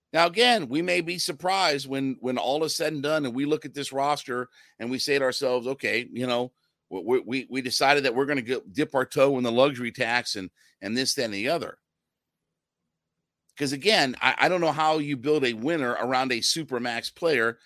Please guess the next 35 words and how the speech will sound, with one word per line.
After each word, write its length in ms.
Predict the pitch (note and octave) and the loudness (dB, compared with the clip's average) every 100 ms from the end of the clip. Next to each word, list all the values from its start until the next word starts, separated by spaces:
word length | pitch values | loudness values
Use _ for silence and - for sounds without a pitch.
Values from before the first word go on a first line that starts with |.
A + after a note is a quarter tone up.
| _ _ | _ _
and 160 | A#2+ B2 | -2 2
not 260 | C3 C3 | 2 0
dip 260 | F#2 C#3+ - | -2 -4 -4
your 120 | A2+ | -12
toe 420 | - D3+ C#3 A#2 | -4 2 4 2
into 200 | A#2 A#2 | -2 -4
the 80 | A2+ | -4
luxury 400 | A#2 C#3 B2 G#2 | 0 0 0 -8
tax. 340 | - F2+ - - | -8 -10 -10 -6
Can 140 | C#3+ | -4
it 80 | B2+ | -4
be 100 | C3 | -4
done? 460 | G#2+ D#3 G#3 B3 - _ _ - | 0 2 2 0 -4 _ _ -6
Sure. 420 | A3+ A#3 D#3+ C#3 _ _ _ - | 0 2 0 -6 _ _ _ -10
You, 120 | B2+ | -6
you 140 | C3 D3+ | 2 2
have 120 | D3+ | 4
a 40 | |
roster 380 | D3 E3 E3+ D#3 | 2 2 0 -2
right 220 | D#3 D#3+ | 0 0
now 200 | D3 F3 | -2 -2
that 80 | D3 | -4
if 100 | A#2 | -6
you 100 | A#2+ | -4
add 240 | G#2 C3+ | 0 0
a 80 | C3 | 0
small 320 | - C3 C#3 | -2 0 0
piece, 440 | B2+ F3 E3+ C#3 - _ _ _ | 0 -4 -4 -4 -6 _ _ _
you 140 | A#2+ | -6
can 140 | C3+ C#3 | -4 -4
be 260 | C#3+ F3+ D3+ | -4 0 0
a 80 | B2+ | 0
non-luxury 760 | B2 C3 C3+ B2+ C3+ A#2 C3 | 0 0 0 0 0 -2 -8
tax 380 | A#2+ B2+ B2+ - | -2 -2 -2 -4
team. 400 | E3+ F#3+ A#2 - | -4 -4 -6 -8